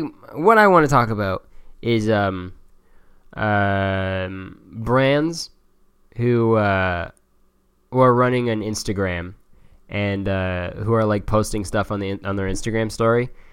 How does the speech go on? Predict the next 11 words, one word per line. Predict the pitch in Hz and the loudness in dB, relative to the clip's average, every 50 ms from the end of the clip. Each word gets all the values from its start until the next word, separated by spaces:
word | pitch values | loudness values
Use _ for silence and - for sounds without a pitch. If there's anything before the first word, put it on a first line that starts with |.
| - - - - - - - - - - | -20 -20 -20 -20 -20 -20 -20 -20 -20 -14
with | - 107 101 101 113 131 139 - - - - - - - - - - - - - - - - - | -8 -6 -2 2 2 2 2 0 -4 -10 -14 -14 -16 -20 -20 -20 -20 -18 -16 -16 -16 -14 -10 -6
an | 107 101 92 90 | -6 -6 -6 -8
Android. | - - 92 101 117 131 123 127 135 143 160 175 185 175 - - - - - - - - - - - - - - _ _ - _ _ - - - - - - - - - _ _ _ _ _ _ _ _ _ _ _ _ _ _ - | -10 -8 -6 -4 -4 -2 -2 -2 0 0 0 0 0 -2 -4 -8 -14 -16 -20 -20 -20 -20 -20 -20 -20 -20 -20 -20 _ _ -20 _ _ -20 -20 -20 -20 -20 -20 -20 -20 -20 _ _ _ _ _ _ _ _ _ _ _ _ _ _ 0
Um, | 127 123 123 123 123 120 120 120 117 117 117 117 117 117 117 117 117 117 117 113 117 113 - - - - - _ _ _ _ _ _ _ _ _ _ _ _ _ _ _ - - - - - _ - - - - _ _ _ _ _ _ _ _ _ _ _ _ _ _ _ _ _ _ _ _ _ _ _ _ _ _ _ - - | 0 2 2 2 2 2 0 -2 -4 -4 -6 -6 -6 -6 -6 -6 -6 -6 -6 -8 -8 -12 -16 -20 -20 -20 -20 _ _ _ _ _ _ _ _ _ _ _ _ _ _ _ -20 -20 -20 -20 -20 _ -20 -20 -20 -20 _ _ _ _ _ _ _ _ _ _ _ _ _ _ _ _ _ _ _ _ _ _ _ _ _ _ _ -2 2
and | 147 156 156 147 135 | 4 6 6 6 6
let | 139 165 185 196 | 6 6 6 8
me | 214 208 | 6 6
just | 185 180 180 - - | 6 4 2 2 4
say | - 127 120 120 | 4 6 6 6
really | 113 110 113 131 135 147 147 | 6 8 8 8 8 8 8
quick, | - - 120 117 101 98 - - - - | 6 6 4 4 4 2 -2 -6 -10 -14